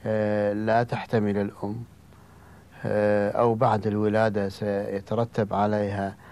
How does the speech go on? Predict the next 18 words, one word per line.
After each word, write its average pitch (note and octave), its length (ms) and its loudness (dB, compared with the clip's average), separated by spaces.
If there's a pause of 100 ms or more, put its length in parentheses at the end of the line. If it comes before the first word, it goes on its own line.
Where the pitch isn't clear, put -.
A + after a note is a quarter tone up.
(220)
هذا G#2+ 300 -2
الضرر A2 500 0 (180)
البليغ، G#2+ 500 -2 (920)
آه، C#3 100 -4
في B2+ 220 0
هذه B2+ 300 4
الحال A#2 440 -2
ممكن G#2 440 -4
أن G2 400 -6 (500)
يجهض. F#2 340 -6 (100)
الحالة C3+ 380 2
الثانية C3+ 680 0
إذا، A2+ 300 -2 (560)
آه، A2 260 -2
ثبت، A#2 520 0 (280)
آه، G2+ 580 -2
أن A2+ 220 2
الجنين A2 840 0